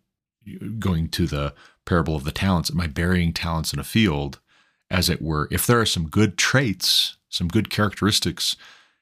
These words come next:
if there is something to honor and to embody and to, eh, live up to, perhaps we could say, if there's something to live up to in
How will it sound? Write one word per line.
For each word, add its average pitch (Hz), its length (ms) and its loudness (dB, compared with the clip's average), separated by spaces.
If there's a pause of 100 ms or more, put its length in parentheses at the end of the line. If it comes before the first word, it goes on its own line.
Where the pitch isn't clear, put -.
(120)
if - 220 -2
there 101 240 4
is 87 260 4
something 113 500 4
to - 260 2
honor 92 580 2 (380)
and 87 600 2 (140)
to 92 320 4
embody 85 600 0
and 85 340 0
to, 80 800 2
eh, - 240 -8 (180)
live 101 320 0
up - 200 -4
to, 208 340 0 (420)
perhaps - 560 2 (100)
we 120 120 2
could 139 120 4
say, 147 320 2 (560)
if 107 160 2
there's 131 180 6
something 175 260 4
to 120 80 6
live 113 160 6
up 160 180 2
to 82 540 4
in 92 400 4